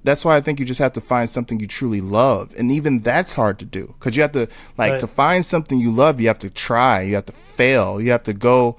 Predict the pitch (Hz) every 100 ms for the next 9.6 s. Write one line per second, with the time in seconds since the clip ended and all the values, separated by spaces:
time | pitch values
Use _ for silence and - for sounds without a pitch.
0 | - - - - 143 92 113 117 135 123
1 | - 110 101 110 107 101 123 147 113 113
2 | - 131 117 113 143 101 - - 120 117
3 | 151 135 117 - 196 220 - - 127 120
4 | 131 123 117 107 - - - - - -
5 | - - 143 147 170 139 131 131 120 -
6 | 151 - 98 90 95 - - - 220 143
7 | - - 151 131 139 131 110 123 151 -
8 | 165 165 - 117 117 123 98 - 156 175
9 | 170 190 190 127 104